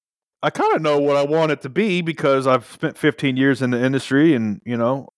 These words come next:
I kinda know how we want it to look and what features we want this thing to have. We'll just pay a dev shop in Nashville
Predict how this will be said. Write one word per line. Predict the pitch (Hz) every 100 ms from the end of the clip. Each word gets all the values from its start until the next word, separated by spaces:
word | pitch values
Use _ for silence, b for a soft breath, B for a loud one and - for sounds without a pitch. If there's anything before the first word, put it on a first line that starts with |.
| -
I | 110
kinda | 113 180 196
know | 131 139 131 117 -
how | 127
we | 127
want | 120 131 127
it | -
to |
look | 107 120 139 -
and | 104 101
what | 117 120 - _
features | 147 135 120
we | 123
want | 123 120 -
this | 110
thing | 117 113
to | 104
have. | 123 135 - B B B B B
We'll | 135 190
just | 214 -
pay | 190 180
a | 131
dev | 110 110 165 214 156
shop | - 143 123 117 - _ -
in | 127 123
Nashville | 139 165 - 123 117 120